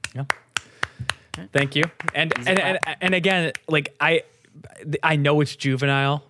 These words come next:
Speaker 1: but th-, there is a lot of talk about those cow farts and how they are doing some bad stuff. Uh,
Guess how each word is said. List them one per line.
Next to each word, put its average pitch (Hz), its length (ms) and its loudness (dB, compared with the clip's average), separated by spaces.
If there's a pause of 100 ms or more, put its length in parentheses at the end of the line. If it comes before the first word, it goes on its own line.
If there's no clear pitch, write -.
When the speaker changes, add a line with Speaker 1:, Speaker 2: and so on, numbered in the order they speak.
Speaker 1:
but 117 280 0 (1120)
th-, 143 180 0
there 147 260 4
is 165 140 4
a 175 60 2
lot 160 180 4
of 151 60 0
talk 151 220 2
about 139 200 2
those 123 160 0
cow 123 220 2
farts 151 440 0
and 131 140 -4
how 120 120 0
they 117 200 2
are 127 100 4
doing 135 260 2
some 135 140 -2
bad 131 220 2
stuff. 143 420 0 (480)
Uh, 123 240 4